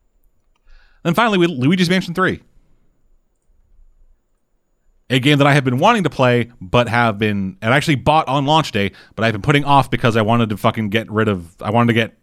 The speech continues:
Neocab over and done with. And once it was, once it was done, um,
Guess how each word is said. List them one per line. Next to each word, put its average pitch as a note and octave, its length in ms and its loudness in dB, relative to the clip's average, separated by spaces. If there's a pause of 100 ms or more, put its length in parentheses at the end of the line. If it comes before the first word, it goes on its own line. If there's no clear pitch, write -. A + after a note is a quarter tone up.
(100)
Neocab A2+ 520 0
over F2+ 180 -6
and E2+ 80 -8
done E2+ 160 -8
with. D#2+ 260 -10 (2750)
And G#2+ 400 -2 (140)
once B2+ 260 4
it C3 60 -2
was, F3 340 2
once C3 240 -6
it C3+ 80 -6 (100)
was D3 220 2
done, B2+ 240 0
um, G2 460 -2